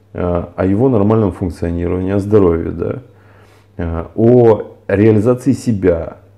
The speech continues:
э, о получении новых навыков и знаний. Это будет постоянное развитие. Причем, чем старше этот человек будет становиться,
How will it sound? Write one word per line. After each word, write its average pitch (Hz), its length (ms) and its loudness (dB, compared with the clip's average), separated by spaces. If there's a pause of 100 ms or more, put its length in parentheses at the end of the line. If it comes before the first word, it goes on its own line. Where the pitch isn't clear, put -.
(840)
э, 90 80 -8
о 87 260 -2
получении 117 540 0
новых 120 340 0
навыков 123 500 2
и 117 40 2
знаний. 82 580 -4 (640)
Это 90 180 -4
будет 101 220 0
постоянное 110 680 0
развитие. 101 520 0 (400)
Причем, 92 420 0 (300)
чем 95 340 0
старше - 440 -2
этот - 120 -8
человек 104 240 -4
будет 92 140 -2
становиться, 95 420 -4